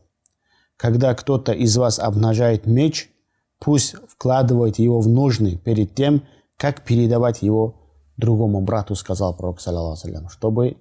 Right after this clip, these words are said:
не пострадал какой-то мусульманин от этого меча». Хадис передаёт имам Ахмад.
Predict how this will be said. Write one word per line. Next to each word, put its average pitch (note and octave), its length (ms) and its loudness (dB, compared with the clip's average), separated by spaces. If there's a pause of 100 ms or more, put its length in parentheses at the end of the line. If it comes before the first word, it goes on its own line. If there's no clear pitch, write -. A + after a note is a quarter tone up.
не G#2+ 120 0
пострадал G#2 580 -4
какой-то G2 340 -6
мусульманин G2+ 600 -4
от F2+ 100 -10
этого F#2 260 -4
меча». E2+ 380 -8 (600)
Хадис A2+ 320 -2
передаёт G#2 680 0 (440)
имам G2+ 420 0
Ахмад. - 380 -8